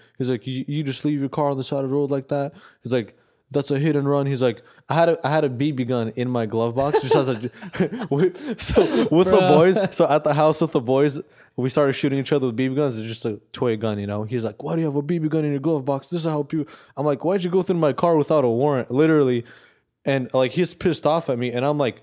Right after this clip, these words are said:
Speaker 1: "Dude, I'm a broke kid. I just crashed my car. Well, hit a curb and the airbags blew. I don't know how I'm gonna fix it.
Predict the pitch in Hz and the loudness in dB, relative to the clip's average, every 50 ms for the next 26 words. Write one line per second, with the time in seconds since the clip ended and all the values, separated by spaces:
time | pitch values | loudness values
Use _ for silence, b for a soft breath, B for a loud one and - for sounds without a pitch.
0 | _ - 127 151 151 120 - 117 135 160 156 120 107 107 131 139 139 139 - - | _ -8 -4 -2 -2 -2 -2 -2 -2 -2 -2 -4 -2 -2 0 0 0 -2 -2 -4
1 | 156 147 131 - 131 139 131 117 - - - 139 135 127 - 135 131 120 113 - | -4 -2 -2 -2 -2 -2 -2 -4 -4 -2 -2 -2 -2 -2 -4 -4 -4 -4 -4 -2
2 | - 147 143 135 127 127 127 B B B B B B - 123 127 120 110 104 - | 0 2 2 2 2 0 -2 B B B B B B -2 0 2 2 2 0 -4
3 | - - 165 165 147 131 - - 160 160 147 127 131 117 117 110 127 139 143 135 | -4 -2 0 0 2 0 0 2 2 2 2 2 0 0 0 0 2 2 2 2
4 | 135 131 123 120 110 117 127 127 127 - 120 123 131 131 135 139 143 131 123 117 | 0 0 0 -2 -2 -2 -2 -2 -2 0 0 0 0 0 0 0 0 -2 -2 -4
5 | - - - 143 135 - - 151 147 139 | -4 -2 -2 -2 -2 -2 -2 -2 -2 -2